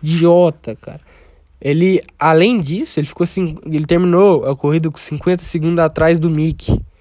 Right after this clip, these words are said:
Na última corrida foi um minuto, dessa vez foi cinquenta segundos. É o mesmo carro, é o mesmo carro. Não,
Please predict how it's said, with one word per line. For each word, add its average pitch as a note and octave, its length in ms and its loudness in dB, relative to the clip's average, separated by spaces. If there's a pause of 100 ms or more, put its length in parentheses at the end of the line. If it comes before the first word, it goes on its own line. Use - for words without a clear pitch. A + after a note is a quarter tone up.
(920)
Na D3 340 2
última E3+ 240 2
corrida D#3+ 240 2
foi D#3 180 0
um F3+ 80 2
minuto, A3 380 0
dessa D#3 200 -2
vez D#3+ 140 -2
foi E3 180 -6
cinquenta F3 460 -4
segundos. D#3 580 -4 (560)
É E3 160 2
o G3 80 4
mesmo E3 540 2
carro, A#2 460 -4
é F3 180 2
o E3+ 240 2
mesmo D#3+ 640 0
carro. B2 680 -6 (720)
Não, F#3 160 -2